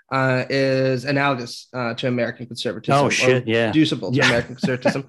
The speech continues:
Speaker 2: <laughs>
Speaker 1: And the weird thing is sometimes the Canadian left will make that error as well, right? Uh, and assuming that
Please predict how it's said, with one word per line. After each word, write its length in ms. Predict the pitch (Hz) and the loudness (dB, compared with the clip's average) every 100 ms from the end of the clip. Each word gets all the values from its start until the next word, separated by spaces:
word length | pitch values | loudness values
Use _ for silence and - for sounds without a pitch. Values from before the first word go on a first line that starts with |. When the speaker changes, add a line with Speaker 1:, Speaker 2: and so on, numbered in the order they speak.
| - | -8
Speaker 2:
<laughs> 140 | - - | -8 -2
Speaker 1:
And 200 | 196 196 | 2 2
the 40 | |
weird 280 | 180 254 285 | 4 4 4
thing 140 | 254 | 4
is 140 | 240 208 | 4 4
sometimes 440 | 214 202 226 214 | 2 2 0 0
the 40 | 202 | -4
Canadian 420 | 175 170 165 156 | -2 0 0 0
left 260 | 151 147 | 0 -2
will 80 | 147 | -6
make 180 | 139 135 | -6 -4
that 140 | 131 143 | -4 -2
error 320 | 139 131 135 | -2 -2 -6
as 120 | 139 123 | -6 -2
well, 240 | 147 - _ - | -2 -2 _ -8
right? 180 | 131 131 - - - | -8 -8 -14 -20 -6
Uh, 180 | 131 127 | -4 -2
and 120 | 139 | -4
assuming 380 | 139 - 143 139 | -4 -4 -2 -2
that 340 | 135 131 131 | 0 0 -2